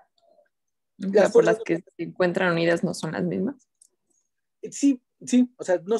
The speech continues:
Speaker 2: no necesariamente son las mismas, pero ¿cómo eso explicaría que no se mezclen?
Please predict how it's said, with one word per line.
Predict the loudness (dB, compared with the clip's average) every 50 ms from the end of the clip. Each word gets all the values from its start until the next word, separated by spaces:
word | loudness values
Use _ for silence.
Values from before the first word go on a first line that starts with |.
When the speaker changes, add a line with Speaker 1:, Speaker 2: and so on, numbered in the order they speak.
| -4 -8 -8
Speaker 2:
no | -6 -6 -6
necesariamente | -4 -6 -6 -4 -2 -2 -2 -2 -4 -8 -12
son | -12 -8 -8
las | -6 -8 -8
mismas, | -12 -10 -8 -8 -8 -8 -10 _ _ _ _ _
pero | _ 2 2 4 2
¿cómo | 0 0 -2 -2 -2 -2 0
eso | 0 0 0 0
explicaría | -6 -8 _ -12 -12 -2 0 0 0 2 2 0 0 0
que | 0 0 0 2 2
no | 2 0 0 -2
se | -2 -4 -4
mezclen? | -4 -4 -6 -6 -6 -6 -6 -6